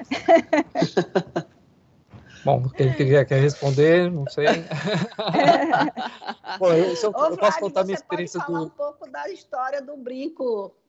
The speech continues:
Speaker 3: de pérola, que foi descoberto da, da obra,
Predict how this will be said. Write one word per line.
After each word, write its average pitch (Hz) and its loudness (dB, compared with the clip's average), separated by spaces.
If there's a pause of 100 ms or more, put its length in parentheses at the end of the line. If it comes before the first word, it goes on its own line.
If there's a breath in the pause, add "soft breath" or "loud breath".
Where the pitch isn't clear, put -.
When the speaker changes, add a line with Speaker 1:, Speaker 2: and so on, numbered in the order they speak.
Speaker 3:
de 240 -10
pérola, 220 4 (160)
que 202 -2
foi 247 4
descoberto 233 2
da, 220 -2 (340 soft breath)
da 214 4
obra, 208 2